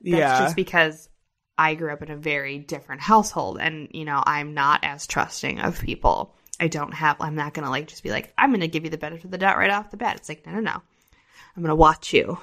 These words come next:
Speaker 1: I'm gonna see what you're
Speaker 2: Yeah.
Speaker 1: about," <laughs> you know? So it just baffles me. <laughs>
Speaker 2: Truly, it's, it's really something that can happen to most anybody, I would
Speaker 1: Mm-hmm.
Speaker 2: say. And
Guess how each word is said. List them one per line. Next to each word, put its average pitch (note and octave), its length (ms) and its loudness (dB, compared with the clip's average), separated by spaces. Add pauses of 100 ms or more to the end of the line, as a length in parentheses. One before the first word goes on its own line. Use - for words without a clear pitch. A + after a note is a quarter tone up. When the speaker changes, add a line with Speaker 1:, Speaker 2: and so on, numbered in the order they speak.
(540)
Speaker 1:
I'm E3+ 60 0
gonna D#3+ 100 2
see F3+ 340 0
what D#3 200 0
you're D#3 120 -2
Speaker 2:
Yeah. A3 420 4 (120)
Speaker 1:
about," - 160 -2
<laughs> - 0 -
you A3+ 120 -2
know? G3 260 -2 (280)
So B3 200 0
it A3+ 120 0
just F#3 280 -6
baffles E3+ 500 2
me. G3 360 -6 (320)
<laughs> G#3+ 80 -8 (440)
Speaker 2:
Truly, F4 600 0
it's, - 360 -2
it's A#3+ 200 0
really D4 340 2
something A3 300 0
that F#3 140 4
can F#3 100 -8
happen E3+ 580 0
to A3 260 4
most E3+ 480 2
anybody, C3 800 2
I E3+ 160 6
would D#3 200 2
Speaker 1:
Mm-hmm. - 40 -4
Speaker 2:
say. A#2+ 400 0 (400)
And G3+ 400 2